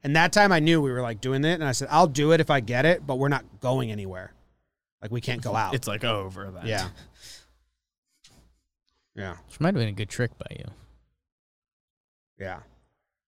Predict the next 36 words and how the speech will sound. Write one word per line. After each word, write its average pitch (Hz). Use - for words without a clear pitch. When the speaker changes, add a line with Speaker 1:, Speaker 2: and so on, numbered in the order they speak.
Speaker 3:
Good 113
way 104
to 95
stay 101
in. 113
Speaker 1:
So 156
I 180
was 185
talking 131
money, 101
though, 85
when 117
Speaker 3:
Yeah. 104
Speaker 1:
people 113
just, 107
like, 110
Speaker 3:
Yeah. 101
Speaker 1:
the 117
price 123
Speaker 2:
Yeah. 104
Speaker 1:
of 107
the 120
round 113
is 98
very 98
different. 101
I'm 120
like, 117
"Come -
on, 82
guys." 131
Speaker 2:
Doing 107
this 107
or 90
doing 104
this. -